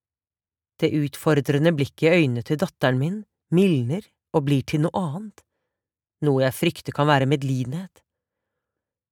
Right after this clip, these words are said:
«Det er jo bare et halvt år», sier hun. «Jeg vet det», smiler jeg lett. «Og bare så det er sagt, så er jeg veldig glad for at du drar på denne turen.»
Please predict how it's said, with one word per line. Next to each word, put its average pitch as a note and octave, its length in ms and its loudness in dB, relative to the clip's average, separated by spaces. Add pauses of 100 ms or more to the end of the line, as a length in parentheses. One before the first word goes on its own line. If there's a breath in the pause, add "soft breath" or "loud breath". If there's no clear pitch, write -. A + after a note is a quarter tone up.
(140)
«Det E3+ 160 2
er E3 80 6
jo F#3 80 2
bare F#3+ 240 4
et - 80 -14
halvt G3 320 0
år», G#3+ 180 -4 (420)
sier C3+ 340 -2
hun. C3+ 100 -12 (880)
«Jeg D#3 160 0
vet C#3+ 320 2
det», C#3+ 80 -2 (560)
smiler B2+ 400 -2
jeg B2 140 -8
lett. - 260 -20 (720)
«Og E3+ 80 -2
bare F3 160 8
så F3+ 160 0
det E3 160 4
er C#3+ 80 0
sagt, - 380 -8 (500)
så - 160 2
er E3+ 140 8
jeg E3+ 180 4
veldig E3 480 2
glad C#3 160 2
for - 80 -6
at - 80 -10
du F3 80 -2
drar C#3+ 320 -2
på E3 140 -2
denne D3+ 180 0
turen.» D#3+ 320 -4